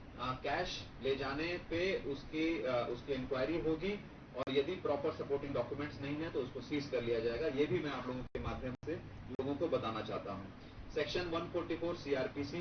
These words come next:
का ऑर्डर दिया जा चुका है, जो कि कुछ ही समय में लागू हो जाएगा और उसके अनुसार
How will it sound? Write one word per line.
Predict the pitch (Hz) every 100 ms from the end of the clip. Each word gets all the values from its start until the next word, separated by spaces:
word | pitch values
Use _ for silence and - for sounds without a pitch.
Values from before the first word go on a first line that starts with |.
| 175
का | - - 123
ऑर्डर | 127 131 135 143
दिया | 123 139 151
जा | 160
चुका | 160 156 156
है, | 156 147
जो | 127 120
कि | 143
कुछ | - 123
ही | 139
समय | 139 131
में | 127 110
लागू | 117 151 156
हो | 160
जाएगा | 160 147 170
और | 175 - 120 98
उसके | 127 - 147
अनुसार | 127 127 117 139 156